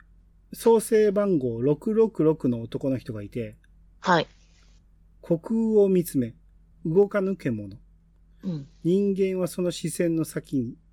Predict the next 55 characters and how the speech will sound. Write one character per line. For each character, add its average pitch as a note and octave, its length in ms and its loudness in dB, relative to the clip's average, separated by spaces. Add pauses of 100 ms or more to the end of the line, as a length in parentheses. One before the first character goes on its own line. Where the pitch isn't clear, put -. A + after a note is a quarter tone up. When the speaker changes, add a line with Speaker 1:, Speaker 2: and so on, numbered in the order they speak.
(120)
Speaker 1:
何 G3 340 0
が E3 180 -2
あ E3+ 80 -4
る D3+ 140 0
の C#3+ 120 0
か F#3 260 -4 (120)
不 F#3 320 0
安 G#3+ 140 -4
に G3+ 140 -6
感 G3 360 -4
じ F#3 160 -4
る E3 160 -2 (680)
こ D#3 140 -8
と D#3 140 -2
が G3+ 260 0
あ E3+ 120 0
る C#3 100 2
と A2+ 160 -8
い F#2+ 140 -14
う。 - 60 -20 (600)
Speaker 2:
う F3+ 60 -2
ん。 C#3+ 260 -6 (220)
Speaker 1:
全 D3 160 2 (240)
く - 160 -20 (100)
愚 E3 220 2
か E3 120 -6
な D#3+ 120 0
こ A#2+ 120 -10
と A#2 120 -8
だ。 G#2+ 180 -18 (1040)
真 G#3+ 460 -2
に F#3 260 0 (240)
危 - 120 -20
険 F#3 220 0 (120)
な F3 80 -2
存 E3 340 -2
在 D3+ 280 0
が D3+ 220 0 (420)
獣 G#3+ 400 0
自 F#3 160 -4
身 E3+ 300 0
で D3+ 140 -2
あ E3+ 100 0
る D3+ 120 0
こ C#3+ 160 -4
と D3+ 100 0
に F#3 220 0 (120)
気 - 140 -6
づ D3+ 120 -4
け D#3 120 0
て C#3+ 160 0
な C3+ 140 4
い B2+ 80 0
と G#2+ 140 -10
は。 - 80 -20